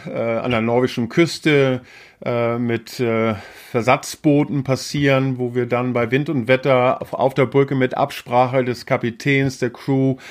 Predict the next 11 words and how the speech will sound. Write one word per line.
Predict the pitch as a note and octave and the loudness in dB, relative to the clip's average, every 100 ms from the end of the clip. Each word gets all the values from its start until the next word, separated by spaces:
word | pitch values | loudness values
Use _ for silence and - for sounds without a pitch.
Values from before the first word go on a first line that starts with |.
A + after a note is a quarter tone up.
| - - - | -20 -20 -14
Sicherheit, | A2 C3 D#3 A2+ A#2+ B2 B2 A#2+ - | -10 -2 -2 0 2 2 2 -2 -6
äh, | - A2+ A#2 A2+ | -2 0 0 -2
first, | - C3+ C#3 C3+ - - | 0 4 4 2 -4 -2
also | A#2 A#2+ A#2+ A#2 C#3 | 0 0 0 0 -2
beurteilen | C3 B2+ C3 C3 A#2+ | -4 0 0 2 0
müssen, | B2 C3 C#3 | 0 0 0
aber | B2+ A2+ | 2 2
auch | G#2 | 2
dann | - A#2+ | 0 2
Landgänge | A2+ C#3 C#3 C#3 C#3 C3 | 2 2 0 -2 0 2
machen. | B2+ B2 C3 B2+ | 2 0 -2 -4